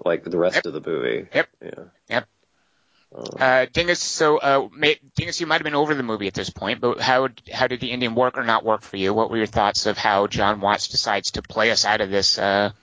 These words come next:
Speaker 2: and, and actually, before we do that, would you guys agree that this is a black comedy?
Speaker 1: Uh,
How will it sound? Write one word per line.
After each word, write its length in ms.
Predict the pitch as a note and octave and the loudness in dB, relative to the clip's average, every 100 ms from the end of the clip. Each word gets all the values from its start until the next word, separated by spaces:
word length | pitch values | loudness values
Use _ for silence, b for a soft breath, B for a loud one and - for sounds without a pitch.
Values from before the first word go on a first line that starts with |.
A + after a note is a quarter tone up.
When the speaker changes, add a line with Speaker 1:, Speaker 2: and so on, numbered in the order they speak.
| B B B - | B B B -2
Speaker 2:
and, 100 | F#3+ | 2
and 160 | F#3+ A3+ | 2 2
actually, 300 | B3+ - E3+ | 0 0 -2
before 220 | D#3 F3+ | 0 0
we 80 | D#3 | 2
do 120 | F3+ | 2
that, 200 | D3+ A#2+ _ b b _ | 2 0 _ b b _
would 220 | C#3 E3+ | -4 -2
you 80 | F#3 | 0
guys 260 | E3 E3 | 0 2
agree 240 | E3 D3+ D3+ | 0 -2 -2
that 120 | C#3+ | -2
this 180 | D3 C3+ | -2 0
is 100 | C#3 | 0
a 60 | |
black 200 | C3 C3+ | 2 0
comedy? 480 | - C#3 B2+ - - _ _ _ _ _ _ _ _ _ _ _ _ _ _ - | 0 -6 -4 -6 -8 _ _ _ _ _ _ _ _ _ _ _ _ _ _ -16
Speaker 1:
Uh, 600 | - B2+ C#3 C#3+ C#3 C#3 | -14 -8 -4 -2 -2 -4